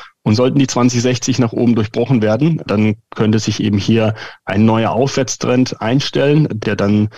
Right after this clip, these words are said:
das Hoch, äh, im Bereich der fünfundzwanzig attackiert und dort dann weiter den Trend nach oben durchzieht. Kurzfristig, äh, kann man den Bereich fünfzehn fünfzig, äh, beobachten. Da hatten wir eine Supportmarke, wie man so schön sagt,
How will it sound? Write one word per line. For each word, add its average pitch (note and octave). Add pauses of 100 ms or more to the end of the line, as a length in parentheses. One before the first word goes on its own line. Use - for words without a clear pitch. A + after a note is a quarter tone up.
(260)
das -
Hoch, C3+
äh, A2+
im A#2
Bereich G#2+
der G#2+
fünfundzwanzig A2
attackiert A#2+
und G2+
dort G2
dann G2+ (360)
weiter G#2
den G#2+
Trend G#2
nach G#2
oben G#2
durchzieht. G#2+ (460)
Kurzfristig, D3
äh, A#2+
kann A#2
man A#2
den A#2
Bereich G#2
fünfzehn A#2+
fünfzig, D3
äh, B2+
beobachten. B2+
Da G#2
hatten G#2+
wir G2+
eine G#2
Supportmarke, B2+
wie B2
man B2
so B2
schön A#2+
sagt, B2